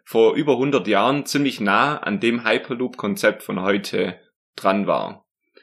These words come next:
In den neunzehnhundertsiebziger Jahren, wenn man dann weiter in der Geschichte geht, hat dann die Schweiz tatsächlich versucht, so ein Konzept umzusetzen und eine Art Swiss Metro zu gründen oder zu erstellen,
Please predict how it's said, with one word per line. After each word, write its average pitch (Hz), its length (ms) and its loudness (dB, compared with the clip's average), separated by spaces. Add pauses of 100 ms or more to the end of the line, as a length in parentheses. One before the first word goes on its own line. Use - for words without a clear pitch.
(320)
In 113 60 -4
den 110 100 0
neunzehnhundertsiebziger 123 800 0
Jahren, 143 340 2
wenn 110 80 0
man 101 80 -4
dann 98 160 -2
weiter 131 320 2
in 131 100 -2
der 120 140 2
Geschichte 123 460 -2
geht, 135 340 0 (240)
hat 117 160 2
dann 120 140 4
die 104 100 0
Schweiz - 460 2
tatsächlich 127 500 0
versucht, 139 420 -2
so 135 120 2
ein 123 100 0
Konzept 117 460 -2
umzusetzen 151 720 -4
und 104 140 -4
eine 107 280 -6
Art 107 400 0
Swiss - 440 -2
Metro 143 640 -2 (260)
zu 127 680 0
gründen 156 460 2
oder 101 220 2
zu 104 220 -4
erstellen, 117 680 2